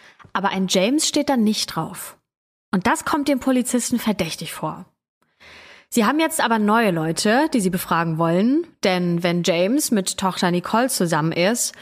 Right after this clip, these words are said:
dann könnten ja Nicoles Freunde an der Highschool irgendwas wissen. Die Ermittler fahren also zu ihrer Schule, wo Nicole gerade ihren Abschluss macht, und treffen dort auf ihre Freundin Selina.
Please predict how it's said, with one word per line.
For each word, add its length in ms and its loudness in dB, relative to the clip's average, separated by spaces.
dann 180 0
könnten 360 0
ja 160 2
Nicoles 400 0
Freunde 400 0
an 140 -2
der 140 0
Highschool 440 0
irgendwas 460 -2
wissen. 360 -4
Die 60 0
Ermittler 380 2
fahren 320 0
also 240 0
zu 160 -2
ihrer 200 0
Schule, 500 0
wo 180 2
Nicole 460 0
gerade 240 0
ihren 240 0
Abschluss 480 -4
macht, 480 -2
und 160 0
treffen 340 0
dort 320 2
auf 120 -4
ihre 280 0
Freundin 400 0
Selina. 720 0